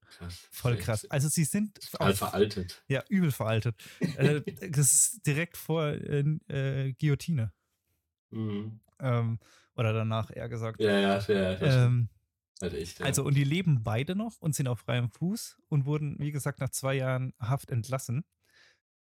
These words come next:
Speaker 1: Wer ist
Speaker 2: Und
Speaker 1: beide? Die
Speaker 2: das
Speaker 1: Assassinen?
Speaker 2: Ja, zwei Assassinen. Das sind,
Speaker 1: Die
Speaker 2: äh,
Speaker 1: Assassinen, okay.
Speaker 2: zwei so
Speaker 1: Die haben ihn
Speaker 2: Frauen.
Speaker 1: umgebracht, wurden angeklagt und wurden nach zwei Jahren entlassen.
Speaker 2: Genau, und wurden freigelassen.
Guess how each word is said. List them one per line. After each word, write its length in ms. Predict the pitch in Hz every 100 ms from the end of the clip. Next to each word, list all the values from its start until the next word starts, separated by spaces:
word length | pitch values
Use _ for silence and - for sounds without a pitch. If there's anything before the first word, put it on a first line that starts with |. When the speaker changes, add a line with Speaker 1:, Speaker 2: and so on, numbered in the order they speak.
| -
Speaker 1:
Wer 120 | 131
ist 60 | 139
Speaker 2:
Und 60 |
Speaker 1:
beide? 420 | 110 113 156 202 - _ _ _
Die 80 | -
Speaker 2:
das 20 |
Speaker 1:
Assassinen? 580 | - - 131 101 90 87 -
Speaker 2:
Ja, 180 | 135 123
zwei 220 | 139 127
Assassinen. 440 | 120 107 - 110
Das 120 | 113
sind, 180 | 123 113 -
Speaker 1:
Die 80 | 117
Speaker 2:
äh, 20 |
Speaker 1:
Assassinen, 500 | 117 - - 95 87
okay. 220 | - -
Speaker 2:
zwei 220 | 95 131
so 120 | 123 120
Speaker 1:
Die 100 | 147
haben 100 | 151
ihn 60 |
Speaker 2:
Frauen. 20 |
Speaker 1:
umgebracht, 520 | - 208 202 202 214 -
wurden 180 | 143
angeklagt 500 | 135 170 185 170 170
und 60 | 147
wurden 100 | 139
nach 140 | 131 127
zwei 180 | 117 110
Jahren 120 | 110
entlassen. 480 | 95 85 90 87 -
Speaker 2:
Genau, 220 | 131 110
und 80 | 123
wurden 180 | 143 139
freigelassen. 600 | 113 107 123 - 127